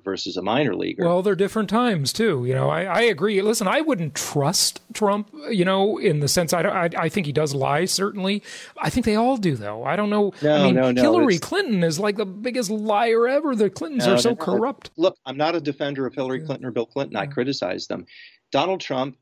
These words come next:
Speaker 1: is objectively in a category all his own. You can go through, in my book, I document them. The number of lies that he tells, and they're,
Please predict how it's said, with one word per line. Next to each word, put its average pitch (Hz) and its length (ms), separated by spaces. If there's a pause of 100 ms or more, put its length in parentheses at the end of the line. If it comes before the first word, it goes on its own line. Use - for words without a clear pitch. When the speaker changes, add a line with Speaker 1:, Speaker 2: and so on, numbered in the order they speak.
(120)
Speaker 1:
is 110 200
objectively 123 580
in 120 80
a 113 60
category 110 560
all 101 180
his 110 180
own. 110 380
You 120 180
can 139 160
go 127 160
through, 139 300
in 104 140
my 101 100
book, 123 320
I 104 120
document 98 600
them. 92 240
The 127 80
number 151 340
of 175 120
lies 123 400
that 117 100
he - 160
tells, - 720 (120)
and 131 200
they're, 143 220